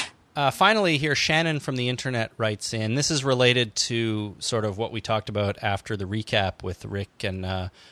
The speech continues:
Morgan's contrast. But she writes, "I was fascinated by the contrast between the way Rick reacts to the backpacker versus the way he reacts to Morgan once he realizes who it is. I think the whole episode was meant to make Rick understand that he can't let himself go down that path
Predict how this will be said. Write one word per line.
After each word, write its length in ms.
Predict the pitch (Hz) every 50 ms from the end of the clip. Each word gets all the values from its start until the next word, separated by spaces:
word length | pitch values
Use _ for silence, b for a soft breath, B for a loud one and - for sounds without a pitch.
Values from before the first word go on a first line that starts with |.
| b b -
Morgan's 360 | 110 107 110 104 104 95 98
contrast. 640 | - - 107 110 113 - - 101 92 90 - -
But 100 | - -
she 140 | - - 143
writes, 320 | 147 131 117 - - - B B B B B B
"I 120 | - 113
was 120 | 117 117 -
fascinated 540 | - 156 151 185 190 - - 151 131 117 113
by 80 | 113
the 80 | 107 113
contrast 560 | - - 113 107 101 - - 101 90 - -
between 360 | - - - - 107 104 101
the 40 | 101
way 380 | 95 95 92 92 92 90 90 b b b b b _
Rick 220 | 113 120 - -
reacts 400 | 127 120 113 110 107 101 - -
to 100 | - -
the 80 | 101 95
backpacker 680 | 92 104 113 123 - - - 92 92 92 - 98 95
versus 340 | 92 98 98 - 107 101 -
the 100 | - 101
way 160 | 101 104 104
he 120 | 101 117
reacts 400 | 110 107 110 107 104 110 - - -
to 80 | -
Morgan 420 | 117 123 156 170 147 104 92 95 95
once 200 | 104 101 98 -
he 60 | -
realizes 580 | 104 101 104 104 101 98 98 98 101 101 98 -
who 140 | - 107 104
it 80 | 107
is. 300 | 127 123 95 85 - - - _ b b b b b b b b b b
I 60 | 117
think 220 | - - 156 160 -
the 80 | 135
whole 260 | 107 151 170 190 185
episode 400 | 180 180 - 156 - - 123 113
was 220 | 104 101 101 95 104
meant 240 | 107 113 - - -
to 80 | 107
make 200 | 107 110 110 -
Rick 220 | 117 110 117 - 131
understand 480 | 120 113 107 - - - 113 107 98
that 80 | 95 95
he 80 | 95
can't 340 | 90 - - 127 139 147 -
let 140 | - 131 123
himself 400 | 131 117 - - 127 120 - -
go 160 | - 117 110
down 260 | 110 107 107 110 107 101
that 200 | 98 104 - -
path 460 | - - 107 98 95 90 - - -